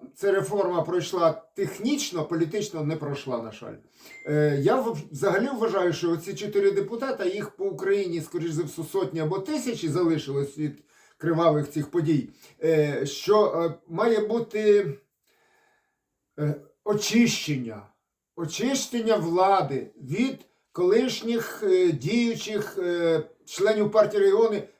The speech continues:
Вони принесли війну, не Москва принесла війну. Вони закликали,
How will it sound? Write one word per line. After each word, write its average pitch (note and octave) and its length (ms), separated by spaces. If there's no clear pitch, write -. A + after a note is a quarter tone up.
Вони G#3+ 400
принесли F#3+ 540
війну, D3+ 500
не E3 160
Москва G3 460
принесла D3+ 480
війну. A#2 380
Вони G3+ 300
закликали, E3 800